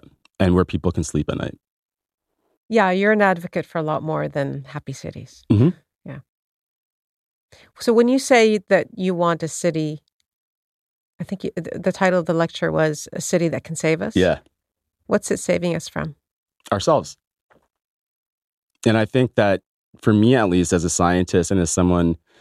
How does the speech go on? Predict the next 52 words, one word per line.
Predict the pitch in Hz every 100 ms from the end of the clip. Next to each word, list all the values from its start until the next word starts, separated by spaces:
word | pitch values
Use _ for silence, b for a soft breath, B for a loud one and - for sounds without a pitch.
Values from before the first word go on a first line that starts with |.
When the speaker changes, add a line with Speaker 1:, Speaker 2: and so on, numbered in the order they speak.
| b b b -
Speaker 1:
who | 98
might | 92 92
have | 87
had | 92
a |
history | 85 85 95
of | 82
being | 85 85
a, | 78 73 -
a | 80
stubborn | - 92 85 85
person | - 85 85 87
in | 85
the | 78
past, | 80 73 73 -
and, | 78 76
and, | 80
and | 80 82
a |
lot | 82 85
of | 90
that | 85
for | -
me | 80 82
is | 80 73
in, | 80 80
y-, | 82 85 -
when | 90 90
you | 87 90 90 87 85 -
admit | 90 82 90 85
fallibility | - 87 80 78 78 80 82
through | - 80
what | 80 76
you | 80
perceive | 85 - 82
as | 80 78
a |
mistake, | 80 73 - 76 -
it | -
puts | 76 -
you | 80
in |
a | 78
position | 73 73 73 - 73 71
for | - 78
scrutiny, | - 87 92 120
and | 131 85 67
I | 76
think | 85 82
that | 80
scares | - 69 78
people. | - 101 127